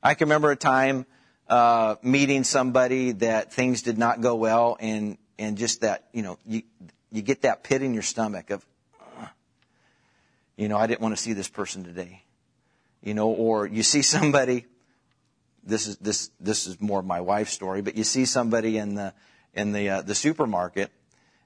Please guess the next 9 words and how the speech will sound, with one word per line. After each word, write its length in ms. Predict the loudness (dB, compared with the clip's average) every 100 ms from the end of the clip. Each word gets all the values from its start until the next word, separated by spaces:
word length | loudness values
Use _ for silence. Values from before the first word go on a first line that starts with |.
| _
and, 360 | -4 -2 -2 0
uh, 280 | 0 0 0
there's 260 | 0 2 2
somebody 380 | 2 2 0
that 240 | -2 -4 -2
does 240 | -2 0
not 280 | 2 0 0
like 240 | -2 -2 -4
her 420 | -4 -4 -6